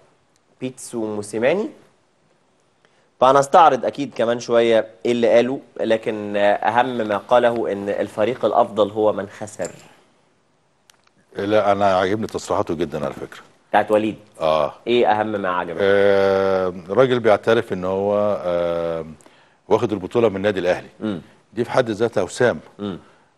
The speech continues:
Speaker 2: يتحط على صدر النادي الاهلي ان
Speaker 1: طبعا.
Speaker 2: هو يعني كل الفرق عامله له حساب و-، وراجل متوج في افريقيا و-، وليه هيبته في افريقيا.
Speaker 1: مم.
Speaker 2: آه، راجل بيمثل مباراه بمباراه ريال مدريد وليفربول.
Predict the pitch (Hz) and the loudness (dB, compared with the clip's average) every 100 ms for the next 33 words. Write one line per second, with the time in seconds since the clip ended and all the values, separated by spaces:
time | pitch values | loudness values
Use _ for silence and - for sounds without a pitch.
0 | - 80 - 110 95 82 - 87 85 82 | -10 -8 -6 -2 -2 -2 -4 -8 -4 -4
1 | 80 76 85 82 85 87 87 78 85 82 | -4 -6 -6 -2 -2 -2 -4 -4 -4 -2
2 | 82 82 80 78 73 73 73 95 92 76 | -2 -4 -4 -6 -8 -8 -6 -4 -4 -4
3 | 87 82 - 71 71 80 87 76 - 87 | -2 -4 -2 -4 -2 -2 -4 -4 -4 -4
4 | 82 80 78 78 76 76 76 78 92 82 | -2 -4 -2 -4 -4 -6 -6 -4 -6 -6
5 | 78 73 92 90 78 69 - 82 - 80 | -10 -8 -4 -2 -4 -8 -8 -8 -6 -4
6 | 78 73 71 76 85 85 95 - 67 67 | -4 -6 -8 -8 -6 -6 -6 -8 -10 -10
7 | 71 - 90 95 - - - - - - | -10 -6 -6 -6 -10 -16 -20 -20 -16 -2
8 | 87 87 90 90 90 87 87 87 87 85 | 2 4 4 2 2 2 2 2 2 0
9 | 85 107 107 104 104 123 107 104 95 104 | 2 0 0 0 0 0 0 -2 2 4
10 | 113 101 92 95 101 101 101 104 95 90 | 4 2 -2 -2 -2 -2 -2 -2 -4 -6
11 | 104 95 90 85 98 87 98 | -4 -4 -4 -6 -8 -8 -10